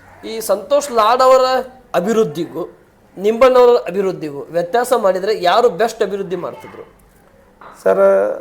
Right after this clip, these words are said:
Speaker 2: ನಿಮ್ಮಣ್ಣ ಸರ್ ಅವರು ಜನಕ್ಕೆ ಬಂದು ಇದನ್ನು ಮಾಡ್ತಿದ್ದಿಲ್ಲ.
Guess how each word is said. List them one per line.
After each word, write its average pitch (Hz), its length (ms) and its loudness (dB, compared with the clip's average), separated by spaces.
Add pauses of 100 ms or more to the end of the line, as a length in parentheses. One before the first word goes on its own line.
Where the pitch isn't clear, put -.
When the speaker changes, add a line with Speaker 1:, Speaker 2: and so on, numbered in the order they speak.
(1600)
Speaker 2:
ನಿಮ್ಮಣ್ಣ 233 420 2
ಸರ್ 226 240 2
ಅವರು 208 560 2
ಜನಕ್ಕೆ 180 380 -6
ಬಂದು 190 380 2
ಇದನ್ನು 180 280 -4
ಮಾಡ್ತಿದ್ದಿಲ್ಲ. 170 540 -6